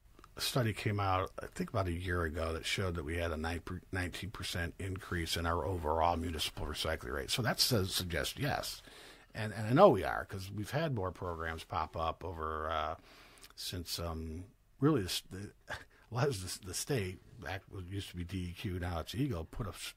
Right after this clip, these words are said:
very strong effort, uh, behind trying to help communities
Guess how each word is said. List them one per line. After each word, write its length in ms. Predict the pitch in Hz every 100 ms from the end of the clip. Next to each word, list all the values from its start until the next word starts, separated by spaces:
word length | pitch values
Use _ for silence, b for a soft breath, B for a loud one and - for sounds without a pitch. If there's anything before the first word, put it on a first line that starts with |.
| -
very 260 | 110 160
strong 440 | 147 - 117 110 87
effort, 460 | 117 - 78 78 - B B B B -
uh, 300 | 92 90 87
behind 540 | 92 - 110 95 82
trying 320 | - 95 98
to 80 | 85
help 360 | - 98 95 - -
communities 960 | 101 87 85 87 82 85 78 - -